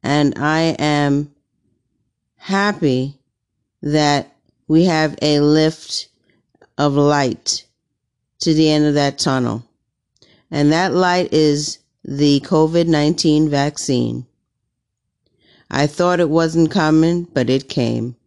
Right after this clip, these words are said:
And I'm delighted that we have science on our side. So I wanted to sit back and try to think about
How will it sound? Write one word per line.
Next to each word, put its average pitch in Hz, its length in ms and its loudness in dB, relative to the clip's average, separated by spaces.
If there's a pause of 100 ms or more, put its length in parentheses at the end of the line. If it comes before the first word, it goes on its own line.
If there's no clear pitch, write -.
(340)
And 131 180 0
I'm 143 480 0 (500)
delighted 139 800 0 (260)
that 131 180 -2
we 147 160 2
have 131 220 0
science 135 520 -2
on 139 120 -2
our 135 160 -2
side. 113 480 -6 (1800)
So 175 240 -2
I 180 160 2
wanted 214 340 2
to 185 160 -4
sit 208 400 -2
back 151 580 -2 (300)
and 160 160 0
try 170 360 0
to 156 540 2 (920)
think 185 320 0
about 151 560 0